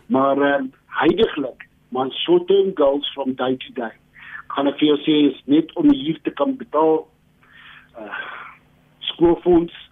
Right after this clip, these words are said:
ek het twee ouetjies op skool wat hier by my is. Ek het eenetjie wat in 'n dagskool moet wees. Ehm, die kindertjies wat nou by my is, is tussen die ouderdom van, van twee. Die ouetjie was al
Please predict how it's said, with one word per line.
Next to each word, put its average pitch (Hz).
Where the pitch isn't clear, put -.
ek 127
het 135
twee 151
ouetjies 143
op 139
skool 170
wat 127
hier 135
by 143
my 139
is. 175
Ek 120
het 135
eenetjie 151
wat -
in -
'n 135
dagskool 160
moet 160
wees. 170
Ehm, 120
die 117
kindertjies 196
wat 165
nou 143
by 151
my 143
is, 131
is -
tussen 170
die 170
ouderdom 143
van, 123
van 117
twee. 165
Die 139
ouetjie 165
was 147
al 139